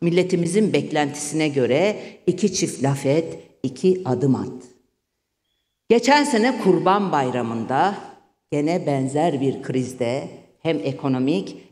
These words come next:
hem pandemiyle ilgili hem dış politikada oluşan bir krizde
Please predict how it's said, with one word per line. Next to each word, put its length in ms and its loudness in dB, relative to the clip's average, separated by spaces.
hem 220 -2
pandemiyle 600 2
ilgili 720 -2
hem 300 0
dış 280 0
politikada 760 -6
oluşan 600 -2
bir 240 -4
krizde 760 -4